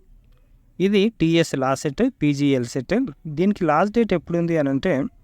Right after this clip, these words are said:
నాలుగు ఐదు, వచ్చే నెల నాలుగో తారీఖు వరకు ఎక్స్‌టెండ్ చేశారు. ఎగ్జామ్ మూడు ఆరు తారీఖు ఉంటది. అందరికీ ఎల్ఎల్బి ఫైవ్ ఇయర్స్ కోర్సుకి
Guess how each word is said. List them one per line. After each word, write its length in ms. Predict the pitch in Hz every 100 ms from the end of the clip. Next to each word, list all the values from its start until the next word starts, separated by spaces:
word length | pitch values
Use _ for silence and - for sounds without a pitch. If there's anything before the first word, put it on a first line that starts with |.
| - - - _ - _ _ - _ _ - -
నాలుగు 380 | 143 156 180 208
ఐదు, 340 | 196 147 131 -
వచ్చే 240 | 143 - 160
నెల 220 | 156 151
నాలుగో 300 | 135 139 139
తారీఖు 360 | - 135 135
వరకు 380 | 131 127 170 123 - -
ఎక్స్‌టెండ్ 400 | 127 - 147 143
చేశారు. 420 | 127 143 170 285 -
ఎగ్జామ్ 640 | 143 151 170 175 190 147 -
మూడు 320 | 139 165 214
ఆరు 300 | 226 156 135
తారీఖు 360 | 135 127 127 135
ఉంటది. 380 | 123 127 180 277 _ _ _ _ _ _ - - -
అందరికీ 360 | 160 190 202 156
ఎల్ఎల్బి 560 | 139 147 175 165 202 - _ _ _ _ _ - - _ _ _ _ _ _ -
ఫైవ్ 160 | 165
ఇయర్స్ 200 | 170 156
కోర్సుకి 840 | - 156 147 - 151 160 180 139